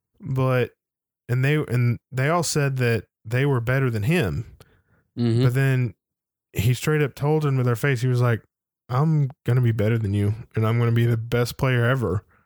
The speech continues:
Speaker 1: And then throughout the summer, or whatever period it was, he just practiced and outworked everyone. And then next thing you know, he's the Michael that we
Speaker 2: He's
Speaker 1: all know today.
Speaker 2: Yeah.
Speaker 1: Um,
Speaker 2: And, and from,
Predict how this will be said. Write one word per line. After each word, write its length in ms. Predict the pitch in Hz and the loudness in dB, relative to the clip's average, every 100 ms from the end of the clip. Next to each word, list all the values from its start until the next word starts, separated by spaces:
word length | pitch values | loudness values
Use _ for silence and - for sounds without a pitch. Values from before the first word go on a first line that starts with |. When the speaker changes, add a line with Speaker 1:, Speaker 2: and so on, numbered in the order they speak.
| _ _ _ _ _ _ | _ _ _ _ _ _
Speaker 1:
And 180 | 120 117 | -2 0
then 240 | 120 120 117 | 2 2 0
throughout 340 | 127 127 127 | 0 -2 -2
the 60 | 120 | -4
summer, 580 | - 165 160 131 135 131 - - _ _ _ | -2 0 0 0 0 -2 -12 -20 _ _ _
or 100 | 117 | -2
whatever 340 | 113 117 127 117 | 2 2 2 -2
period 280 | - 127 123 | -2 0 0
it 80 | 95 | 0
was, 360 | 104 104 113 - | 0 -2 -4 -6
he 140 | - 120 | -2 0
just 200 | 120 - | 0 -2
practiced 440 | 123 117 - 117 - | -2 -2 -2 -6 -2
and 120 | 117 | 0
outworked 380 | 117 113 120 - | 0 2 0 0
everyone. 460 | 131 135 113 110 113 - _ _ _ _ _ _ | 0 2 2 0 -2 -10 _ _ _ _ _ _
And 180 | 123 113 | 0 2
then 180 | 120 123 | 2 2
next 240 | 123 123 - | 2 0 0
thing 120 | 127 | 2
you 60 | |
know, 340 | 123 131 135 123 123 - | 2 2 2 0 -2 0
he's 260 | 123 117 120 _ 165 - | 0 2 -2 _ -14 -6
the 160 | 131 | -2
Michael 400 | 123 123 127 131 | 0 2 0 0
that 140 | 127 110 | 2 2
we 80 | 117 | 2
Speaker 2:
He's 80 | |
Speaker 1:
all 100 | 123 | 2
know 200 | 120 127 123 | 2 2 0
today. 440 | 120 123 135 117 117 | 0 2 2 0 -2
Speaker 2:
Yeah. 280 | 110 113 101 - _ _ - - _ _ _ - | 0 0 0 -6 _ _ -20 -20 _ _ _ -4
Speaker 1:
Um, 500 | 117 117 113 110 107 - - _ | 0 2 4 2 0 -4 -20 _
Speaker 2:
And, 280 | 131 131 98 - | -2 -2 -2 -4
and 160 | 139 | -2
from, 380 | 127 147 139 120 | 0 0 0 -2